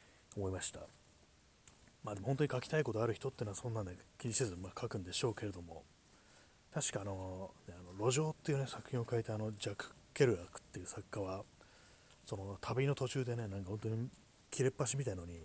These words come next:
鉛筆でなんかすごい勢いで書いてたなんていうような話をね、聞きますからね。オン・ザ・ロードっていう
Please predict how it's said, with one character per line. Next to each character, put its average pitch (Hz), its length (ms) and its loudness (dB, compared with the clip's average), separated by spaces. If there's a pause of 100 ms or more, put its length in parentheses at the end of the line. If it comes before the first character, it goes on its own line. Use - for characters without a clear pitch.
鉛 107 140 -2 (240)
筆 113 120 6
で 104 60 2
な 104 60 0
ん 98 40 -2
か 92 120 -6
す - 140 4
ご 127 120 4
い 117 40 4
勢 101 140 -4
い 90 40 -4
で 90 140 -6
書 104 100 -2
い 95 60 0
て - 80 -4
た - 80 -4
な 85 100 -14
ん 85 60 -16
て - 120 -10
い 90 40 -12
う 85 40 -12
よ 85 60 -12
う - 20 -12
な - 800 -16
話 - 160 -6
を 101 120 -4
ね、 90 160 -10
聞 - 120 -10
き 147 100 0
ま 131 100 2
す - 100 -4
か 101 80 -8
ら 90 80 -8
ね。 87 220 -12 (1080)
オ 135 100 0
ン・ 151 60 2
ザ・ 156 100 6
ロ 147 120 6
ー 131 40 8
ド 101 60 2
っ - 40 -2
て - 120 -6
い 95 280 -2
う 101 60 -6